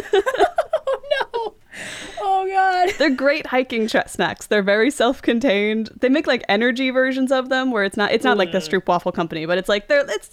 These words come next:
Speaker 1: it tastes like a Stroop Waffle. Sometimes they have different flavored fillings in them, but they're, like, supposed to be high protein or, like, high energy or something.
Speaker 2: Mm,
Speaker 1: I don't
Speaker 2: no,
Speaker 1: know
Speaker 2: I
Speaker 1: if
Speaker 2: don't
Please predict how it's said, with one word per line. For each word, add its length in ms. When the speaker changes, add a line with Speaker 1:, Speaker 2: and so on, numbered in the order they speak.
Speaker 1:
it 160
tastes 280
like 200
a 120
Stroop 260
Waffle. 500
Sometimes 300
they 100
have 160
different 260
flavored 340
fillings 360
in 100
them, 180
but 120
they're, 120
like, 280
supposed 360
to 60
be 80
high 180
protein 400
or, 60
like, 180
high 140
energy 380
or 100
something. 340
Speaker 2:
Mm, 340
Speaker 1:
I 100
don't 160
Speaker 2:
no, 60
Speaker 1:
know 60
Speaker 2:
I 40
Speaker 1:
if 40
Speaker 2:
don't 40